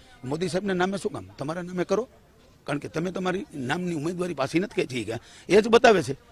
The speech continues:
કે ક્ષત્રિયોની તમારે જરૂર નથી. ક્ષત્રિયોની જરૂર હોય તો તમે એક વ્યક્તિ ખાલી એટલો ત્યાગ ન કરી શકો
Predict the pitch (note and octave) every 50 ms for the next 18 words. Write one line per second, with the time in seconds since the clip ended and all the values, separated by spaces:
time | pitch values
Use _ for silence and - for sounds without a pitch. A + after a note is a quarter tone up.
0 | - - - D3 - - E3 - - F#3 F3 F3 D#3+ E3+ E3 E3 D#3+ C#3 B2+ D3
1 | E3+ F3 E3+ D#3+ C3 D3 - - - _ - - - - A#2+ - D#3+ D#3+ D#3+ E3
2 | C#3 C#3 C#3 D#3+ F3+ D#3+ E3 F#3 D#3+ - - - - - - - C3 - B2+ C#3+
3 | D3 - - F#3+ A#3 - - A#2+ D3 G3+ - - F#3 C3+ - - - - _ -
4 | - D#3+ D#3 E3 E3+ - D#3+ - - D#3+ B2 - E3+ E3 E3 D#3 E3+ F#3+ - G#3
5 | G#3 F#3+ F3+ G3 A3+ C4+